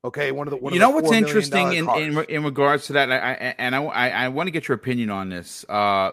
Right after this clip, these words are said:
Speaker 2: the cars were already expensive, right? So we knew that they nerfed how much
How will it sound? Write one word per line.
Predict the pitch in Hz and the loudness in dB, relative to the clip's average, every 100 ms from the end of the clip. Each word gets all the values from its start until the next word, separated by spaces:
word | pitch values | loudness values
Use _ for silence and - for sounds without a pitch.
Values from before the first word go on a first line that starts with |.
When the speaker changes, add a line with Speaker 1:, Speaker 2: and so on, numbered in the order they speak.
| - | -6
Speaker 2:
the | 117 | -14
cars | - 214 269 170 | 2 4 4 0
were | 160 | -2
already | 156 151 139 120 | 0 0 -2 -6
expensive, | 110 - 107 101 - - _ _ | -8 -10 -10 -10 -14 -20 _ _
right? | 101 104 104 - | -2 -2 -2 -8
So | - 135 | -4 -2
we | 123 135 | 0 -2
knew | 147 190 220 | -2 -4 -2
that | 185 185 | -4 -2
they | 143 | -4
nerfed | 127 123 135 135 107 - - | -2 -4 -4 -4 -6 -14 -16
how | - 123 | -8 -6
much | 131 123 - - - | -6 -8 -8 -12 -12